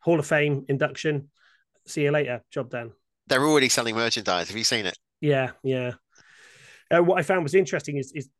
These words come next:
Speaker 1: everything was done so quickly. He still came out to his old, uh, Titantron from, you know, c-, 'cause I, I'd have thought they'd have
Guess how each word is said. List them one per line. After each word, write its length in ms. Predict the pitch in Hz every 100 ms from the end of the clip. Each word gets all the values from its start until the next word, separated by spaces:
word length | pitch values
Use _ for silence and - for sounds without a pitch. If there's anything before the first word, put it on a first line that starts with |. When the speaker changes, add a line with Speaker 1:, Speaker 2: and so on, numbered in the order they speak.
| _
Speaker 1:
everything 320 | 160 160 160 151
was 100 | 147
done 220 | 165 143
so 180 | - 135
quickly. 520 | - 185 - 143 131
He 160 | 151
still 260 | 143 - 165
came 300 | 147 156 147
out 180 | 147 139
to 100 | 147
his 140 | 135 -
old, 420 | 147 143 135 131 - _ _ _ _ _
uh, 260 | 143 135 127
Titantron 720 | - 151 151 131 143 120 117
from, 420 | - 135 123 123 -
you 100 | 135
know, 140 | 127 - -
c-, 120 | -
'cause 140 | 143 151
I, 80 | 143
I'd 180 | 156
have 100 | 156 -
thought 360 | 202 185 143
they'd 200 | 160 147
have 160 | 147